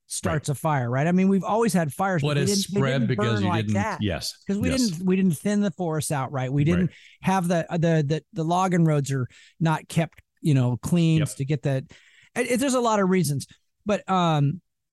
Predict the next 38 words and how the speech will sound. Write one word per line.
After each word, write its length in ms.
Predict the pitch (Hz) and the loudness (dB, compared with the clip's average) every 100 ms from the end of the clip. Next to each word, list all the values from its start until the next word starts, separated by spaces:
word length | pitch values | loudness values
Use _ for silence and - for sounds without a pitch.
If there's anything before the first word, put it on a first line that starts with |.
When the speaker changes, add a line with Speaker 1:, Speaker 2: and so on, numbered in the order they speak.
| - | -6
Speaker 1:
you 100 | 220 | -4
know, 140 | 170 | -2
that's 280 | 160 247 - | -2 -2 -2
way 400 | 240 254 320 349 | -2 0 2 2
worse 520 | 247 269 262 185 - | 0 0 2 0 0
than, 340 | 208 190 175 175 | -2 0 0 0
you 100 | 220 | -2
know, 300 | 175 143 156 | 0 0 -2
your, 420 | 165 185 180 170 | -2 -2 -2 -4
your, 360 | 180 180 165 160 | -4 0 0 2
uh, 240 | 147 143 143 123 _ _ _ - | 2 2 0 -2 _ _ _ -6
your 120 | 165 | -4
Ford 280 | - 139 123 | 0 0 0
pickup, 300 | 110 107 - | -2 -4 -6
brother. 300 | 110 107 - _ _ | -8 -8 -12 _ _
It's 140 | - - | -6 -2
just 160 | 220 | -2
way 160 | 233 233 | 0 -2
worse. 500 | 226 165 - - - | -2 -4 -4 -8 -6
Speaker 2:
<laughs> 140 | 139 151 | -4 -4
Speaker 1:
It's 120 | 180 | -2
way 160 | 277 294 | -2 0
worse 260 | 277 294 | 0 0
than 200 | - 247 | 0 2
the, 140 | 214 185 151 | 4 2 -2
the, 220 | 175 190 175 | -2 -2 -2
the 300 | 185 180 180 - - - | -2 0 0 -2 -20 -6
natural, 760 | 151 170 220 254 - 277 233 175 151 | 2 4 4 -2 -4 -2 -2 -4 -8
the 100 | 185 | -10
clean 800 | 147 - 240 277 285 285 269 247 _ _ _ _ - | -8 -4 0 2 2 2 2 2 _ _ _ _ -8
burning 720 | 139 196 233 247 247 233 208 - _ - 139 | -2 0 0 0 0 0 -2 -6 _ -6 -2
natural 540 | 160 190 214 247 226 | 0 0 -2 -2 -2
gas 460 | 180 170 160 156 160 | 0 0 0 0 -2
you 80 | |
heat 240 | 147 240 262 | -2 -2 -2
your 140 | 240 | 0
house 360 | 180 208 220 - | 0 0 0 -2
with 180 | 156 | -2